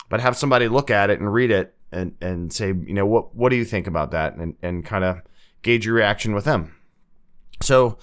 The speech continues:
there you have it, five mainstays of powerful communication that I've found helpful, that I've learned from doing well and not doing well, as we all do as humans, right? So mainstay one, know your audience. Mainstay two, clearly define your ask. What is it that you want?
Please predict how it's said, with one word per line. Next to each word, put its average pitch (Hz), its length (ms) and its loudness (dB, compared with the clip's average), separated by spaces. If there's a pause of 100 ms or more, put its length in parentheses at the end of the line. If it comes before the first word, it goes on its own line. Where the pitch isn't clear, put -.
(340)
there 151 100 4
you 160 80 4
have 131 200 4
it, - 120 -2
five 131 280 4
mainstays 110 720 2
of - 160 -6
powerful 113 400 2
communication 98 560 -2
that 85 100 -2
I've 110 220 2
found 104 220 -2
helpful, 92 320 0
that 87 120 0
I've 78 100 -2
learned 107 440 0
from 87 400 0 (400)
doing 127 240 4
well 120 260 6
and 101 80 2
not 110 180 2
doing 127 220 4
well, 139 420 2 (380)
as 104 180 0
we 101 120 2
all 101 140 6
do 107 180 2
as 104 100 -2
humans, 110 340 0
right? 110 320 0
So 110 160 0
mainstay 131 360 2
one, 131 300 4
know 110 120 4
your 127 220 6
audience. 104 560 0 (560)
Mainstay 117 300 0
two, 131 180 0
clearly 143 420 2
define 127 380 2
your 110 100 2
ask. 87 340 -2
What 127 200 2
is 135 100 -6
it 120 80 -12
that 127 160 0
you 113 100 0
want? 95 280 2